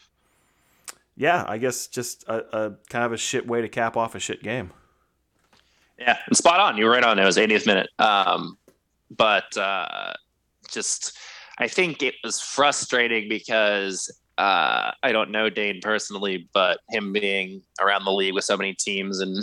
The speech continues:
Speaker 2: <laughs> uh, uh, he seems like a guy that, that carries a really high reputation with, with a lot of people around the league, and I, I don't think he's one of the type to get frustrated from a two nil loss and throw an elbow. Um,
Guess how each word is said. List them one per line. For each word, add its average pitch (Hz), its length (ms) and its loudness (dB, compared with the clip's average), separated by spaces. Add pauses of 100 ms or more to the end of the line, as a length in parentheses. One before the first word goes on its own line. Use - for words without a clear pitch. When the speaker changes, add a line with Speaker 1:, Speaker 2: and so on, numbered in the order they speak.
(260)
Speaker 2:
<laughs> - 220 -20
uh, 87 460 2 (720)
uh, - 280 -2
he 110 140 -2
seems 104 320 0
like 101 100 2
a 95 60 -4
guy 101 220 2
that, 95 120 0 (100)
that 101 140 -4
carries 98 300 2
a 98 60 0
really 98 240 -2
high 98 220 2
reputation 95 640 -4
with, 90 240 -4
with 98 120 0
a 95 80 4
lot 92 160 4
of - 80 -2
people 95 280 -2
around 92 220 4
the 90 80 -4
league, 92 320 -4
and 87 80 -14 (220)
I, - 280 -2
I 92 40 -2
don't 90 240 -4
think 92 200 -6
he's 92 480 -4
one 101 120 2
of 92 60 2
the 87 60 -2
type 92 340 0
to 92 180 -2
get 92 200 -4
frustrated 90 520 -2
from 92 140 -8
a 90 40 -6
two 95 120 -4
nil 90 120 2
loss 90 280 2
and 90 160 -12
throw 98 140 2
an 92 60 -2
elbow. 87 280 0 (540)
Um, 80 260 2